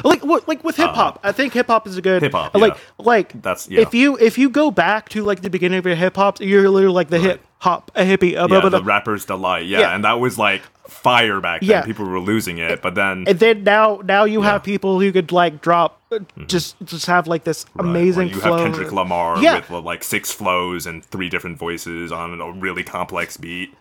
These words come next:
Speaker 1: Yeah, like, yeah, Kendrick Lamar or, or Chase
Speaker 2: Mm-hmm.
Speaker 1: the Rapper or something like that. Like,
Speaker 2: Yeah.
Speaker 1: you're,
Speaker 2: Or, yeah.
Speaker 1: like, you have, so, like, it, it's one of those things that I feel like, um, for, I also feel,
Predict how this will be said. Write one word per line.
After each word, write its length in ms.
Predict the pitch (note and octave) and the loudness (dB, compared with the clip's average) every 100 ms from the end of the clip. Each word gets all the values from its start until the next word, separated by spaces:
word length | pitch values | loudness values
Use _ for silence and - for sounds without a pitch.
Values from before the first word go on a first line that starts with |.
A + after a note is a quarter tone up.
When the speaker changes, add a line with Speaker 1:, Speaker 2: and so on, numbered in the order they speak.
| _ | _
Speaker 1:
Yeah, 320 | G#3+ G3 C#3+ | 2 4 2
like, 260 | C#3+ F3+ F3 | 0 -2 -2
yeah, 220 | G3+ F3 D3+ | 0 0 0
Kendrick 420 | - F#3+ F#3 F3+ | -4 -2 -2 -2
Lamar 500 | E3+ D#3+ D#3+ D#3 D3+ | -2 2 2 2 -2
or, 380 | C#3+ C3+ B2+ B2+ _ | -4 -4 -6 -8 _
or 180 | C3+ B2+ - | -8 -8 -4
Chase 220 | D#3+ D3+ | -2 -2
Speaker 2:
Mm-hmm. 40 | D#3 | -4
Speaker 1:
the 60 | |
Rapper 380 | C#3 C#3 C3 C#3 | -2 -2 -2 -6
or 60 | C3+ | -6
something 260 | D#3 C#3 | -8 -8
like 160 | C3+ B2 | -8 -6
that. 220 | C#3+ B2+ | -4 -2
Like, 200 | C3+ C3 C#2+ | -2 -4 -6
Speaker 2:
Yeah. 40 | D#2 - - | -16 -20 -2
Speaker 1:
you're, 260 | E3+ E3 | 2 2
Speaker 2:
Or, 40 | - - _ _ | 0 -10 _ _
yeah. 80 | A#2+ | 0
Speaker 1:
like, 180 | D#3+ F3+ | 0 4
you 80 | F3 | 4
have, 380 | F3 D#3 C3 _ - G#3 | 4 2 -2 _ -10 -6
so, 240 | - A3 | 2 4
like, 240 | G#3 F#3+ - | 6 2 2
it, 220 | G#3 G3+ - | 2 2 2
it's 180 | G#3 G3 | 0 2
one 200 | A3+ C4 | 2 4
of 60 | |
those 200 | B3 A3+ - | 4 2 2
things 340 | F#3+ G3 F3 | 2 2 2
that 280 | F3 E3 - | 2 2 0
I 120 | D#3+ | -2
feel 540 | D#3+ - E3 E3 E3+ E3+ | -2 -4 0 4 4 2
like, 260 | D#3+ D#3+ _ _ _ _ _ _ _ _ | -2 -2 _ _ _ _ _ _ _ _
um, 540 | F#3 F3 D3 C3 A#2 - _ _ _ _ | 2 4 4 0 -12 -18 _ _ _ _
for, 280 | G#3 G3+ - _ _ _ _ _ _ _ _ - F#3+ | 2 2 0 _ _ _ _ _ _ _ _ -10 2
I 140 | G#3+ | 4
also 260 | A3 F4 C4 | 4 2 0
feel, 260 | C#3+ D3 | -2 -2